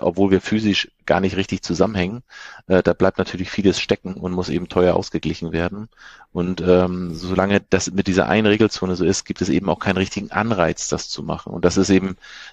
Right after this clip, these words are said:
das, was uns auch richtig ärgert, weil, äh, was passiert, wenn eben dieser, dieser Ausgleich nicht geschaffen wird. Es wird dann eben umgelegt, äh, in,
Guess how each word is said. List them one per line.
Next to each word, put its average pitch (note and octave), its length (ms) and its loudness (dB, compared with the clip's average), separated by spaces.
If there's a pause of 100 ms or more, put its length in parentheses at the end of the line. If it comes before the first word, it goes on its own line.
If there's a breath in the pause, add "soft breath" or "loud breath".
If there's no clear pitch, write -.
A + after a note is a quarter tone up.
das, F#2 160 0
was F#2 140 0
uns E2+ 160 -2
auch - 140 -2
richtig F#2+ 280 -8
ärgert, G#2+ 480 2
weil, F#2 220 6 (520 loud breath)
äh, F#2 220 4
was F#2 180 0 (220)
passiert, G2 540 2
wenn G2+ 180 2
eben G2 340 -4
dieser, F#2 460 2
dieser F#2 480 -2
Ausgleich F#2+ 380 2
nicht G#2 140 -6
geschaffen G#2+ 440 0
wird. G#2 140 2
Es - 200 -4
wird F#2+ 140 -2
dann F#2+ 120 -2
eben F#2 180 -4
umgelegt, G2+ 580 -2
äh, F2+ 320 0
in, F2+ 420 -8